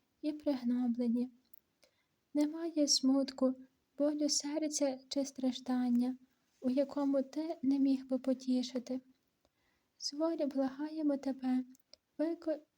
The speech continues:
використати для нас свої дари, якими Господь Бог обдарував тебе, поки наше прохання не буде вислухане.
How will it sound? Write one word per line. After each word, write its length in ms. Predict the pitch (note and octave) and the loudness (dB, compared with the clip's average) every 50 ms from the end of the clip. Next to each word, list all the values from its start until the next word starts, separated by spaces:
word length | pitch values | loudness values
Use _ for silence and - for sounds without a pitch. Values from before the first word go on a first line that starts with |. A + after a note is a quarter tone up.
| _ _ - | _ _ -6
використати 1000 | B3+ B3 B3 D4 D#4 D#4+ E4+ E4 - D4 D4 D4 C#4 - - D4 C#4 C4+ - C4+ | -6 -4 -2 -2 -2 -2 -2 -2 -2 0 0 0 -2 -2 -4 -4 -4 -2 -2 -2
для 180 | C4 C4 C4 B3+ | -2 0 0 0
нас 460 | B3+ C4+ C#4 C#4 C4+ - - C4 C4 | 2 2 2 0 0 -2 -2 0 0
свої 320 | - - C4+ B3+ B3+ C4+ C4 | 2 2 2 2 2 2 0
дари, 420 | C4 C4 C4+ C4 C4 B3+ C4 C4 - - - _ _ _ _ - | 0 0 -2 0 0 0 0 0 -2 -6 -20 _ _ _ _ -2
якими 380 | C4 C4 C4+ C#4+ C4+ C4 C4+ C4+ | -2 0 0 2 2 4 4 2
Господь 540 | C4+ D4+ E4 E4 - - - D4 C4+ - - | 2 -2 -4 -4 -4 -4 -4 -4 -4 -4 -2
Бог 200 | - C4+ C4+ C4+ - | -2 0 0 0 0
обдарував 720 | C4+ B3+ B3+ C4 C4+ C4 B3+ B3+ B3 B3+ B3+ B3+ B3+ B3+ | -2 -4 -2 -2 -2 0 0 0 0 0 -2 -2 -2 -4
тебе, 380 | - - B3+ A#3 B3 B3 B3 B3+ B3+ - _ _ _ _ _ _ _ _ _ | -4 -4 -4 -2 -2 -2 -4 -4 -6 -10 _ _ _ _ _ _ _ _ _
поки 420 | - - C#4 C4+ C4+ C#4+ C#4 - B3+ | -4 -2 0 0 2 2 2 2 2
наше 400 | B3+ C#4+ E4 F4+ F4 - D#4 D4 | 0 -2 -4 -4 -2 -2 -2 -2
прохання 680 | D4+ - C4 B3+ - C4 B3+ B3+ B3+ A#3+ B3+ B3 A#3+ | -2 -2 -4 -4 -2 0 2 2 4 4 2 2 0
не 160 | A#3+ A#3+ B3+ | 0 0 0
буде 300 | A#3+ B3 B3+ B3 C4 B3+ A#3+ | 0 0 -2 -2 -2 -2 -2
вислухане. 720 | B3+ B3 B3 B3 - - - B3+ B3+ - C4 B3 B3+ C4 C4+ | -2 -2 -2 -2 -4 -6 -8 -8 -8 -4 -4 -2 -2 -2 -2